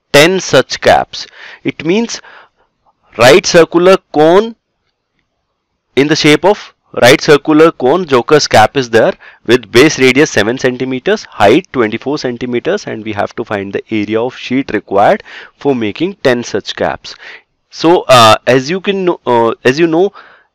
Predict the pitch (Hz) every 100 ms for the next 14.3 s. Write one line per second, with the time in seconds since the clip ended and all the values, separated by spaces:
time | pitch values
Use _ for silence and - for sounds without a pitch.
0 | _ 120 147 180 - 170 202 185 _ _
1 | _ - 120 120 - 120 120 135 143 196
2 | 180 156 151 139 165 - - 131 113 123
3 | 151 - 120 120 127 123 _ - - 170
4 | 160 135 120 120 110 160 - _ _ -
5 | 123 131 - 156 175 156 131 139 - -
6 | - 127 135 165 - 131 151 170 190 208
7 | 202 165 170 170 208 247 _ _ - -
8 | - - 135 151 170 - 160 233 - _
9 | _ _ _ 131 - 175 220 - 147 -
10 | - 135 151 196 220 208 - - _ -
11 | - 151 170 160 151 139 135 151 170 156
12 | 156 147 170 208 - _ _ _ 117 170
13 | 220 - 135 139 143 - 156 160 170 180
14 | 170 190 196